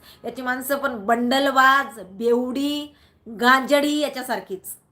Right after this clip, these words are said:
अख्खी टीम याची फेक आणि लुटारू समाजाला. अरे, त्या माणसाला मी मदत केलीये,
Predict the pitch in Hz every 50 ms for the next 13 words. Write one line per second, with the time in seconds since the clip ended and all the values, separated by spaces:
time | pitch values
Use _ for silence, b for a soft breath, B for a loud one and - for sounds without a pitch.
0 | _ _ _ _ _ _ _ _ - 226 247 - - - 370 359 - _ _ -
1 | 392 415 466 453 427 381 339 349 339 330 - - - 285 277 554 - - - _
2 | _ _ _ _ _ - - 269 294 202 269 247 262 247 - 330 311 302 262 214
3 | - - - 254 247 240 220 190 190 170 151 _ _ _ _ _ b b b b
4 | b 208 233 262 262 302 302 302 294 277 262 254 247 311 285 285 285 294 294 277
5 | 254 247 233 285 285 - - 269 226 214 208 196 196 226 269